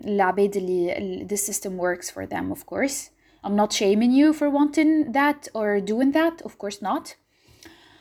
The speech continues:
Um, I,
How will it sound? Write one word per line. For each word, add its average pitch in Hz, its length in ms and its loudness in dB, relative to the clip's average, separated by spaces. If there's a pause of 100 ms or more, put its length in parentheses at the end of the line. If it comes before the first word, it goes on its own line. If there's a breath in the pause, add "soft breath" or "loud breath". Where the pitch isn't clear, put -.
(440 soft breath)
Um, 214 880 4 (3250 soft breath)
I, 226 80 4